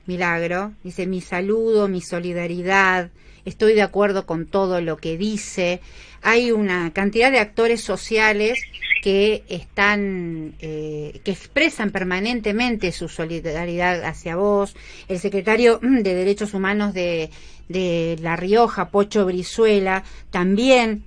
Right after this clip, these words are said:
te manda un abrazo. Un, en, en este momento están llegando una cantidad de mes-, de mensajes. Em, y creo, con lo, con lo que te conozco, que ese ha sido tu sostén durante todos estos años, el apoyo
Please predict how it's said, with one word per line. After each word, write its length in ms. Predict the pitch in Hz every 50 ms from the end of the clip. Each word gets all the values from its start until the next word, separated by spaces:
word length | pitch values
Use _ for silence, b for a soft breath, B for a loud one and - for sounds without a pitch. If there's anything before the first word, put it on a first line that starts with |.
| - -
te 140 | - 175
manda 400 | 170 185 180 190 190 185 190 180
un 160 | 175 180 185 175
abrazo. 720 | 170 175 190 208 214 214 208 208 - - 196 175 180 175 b b b b
Un, 160 | - 214 202 - - -
en, 500 | - 208 208 - - - 208 214 208 214 214
en 160 | 220 233 247
este 280 | 294 359 330 - 294 233
momento 580 | 214 202 196 214 220 220 220 214 220 220 220 B B B B -
están 300 | 190 - - 214 214 208
llegando 340 | 214 214 196 202 214 214
una 180 | 214 208 190 180
cantidad 560 | - 175 175 180 170 - 196 196 202 208 214 185
de 160 | 185 190 180
mes-, 360 | 180 180 170 - - - -
de 140 | 175 180 175
mensajes. 800 | 180 175 175 175 - 202 185 180 175 - - 170 160 156 156 b b b b b b b b b
Em, 340 | 190 185 185 185 185 190 -
y 240 | - 226 226 - - - - - - - - - - - - - - -
creo, 580 | - 302 311 269 226 214 196 190 208 208 208 - - -
con 220 | - - 185 175 170
lo, 100 | 156 -
con 160 | - 185 180
lo 100 | 180 175
que 100 | 180 180
te 100 | - 190
conozco, 480 | 196 196 214 220 220 214 - 220 214 214
que 240 | 214 196 196 214
ese 240 | 262 262 - 294 247
ha 60 | 226
sido 360 | 214 - - 220 233 233 220 214
tu 160 | - 214 202
sostén 680 | - - 208 180 - - - - 277 294 269 214 180 B B B B -
durante 460 | 196 196 190 180 180 180 165 190 180
todos 420 | 180 - 220 220 214 208 196 -
estos 360 | 196 180 - - 190 - - 180
años, 340 | 170 165 175 170 160 -
el 100 | 180 170
apoyo 580 | 170 170 170 - - 226 254 - - 269 247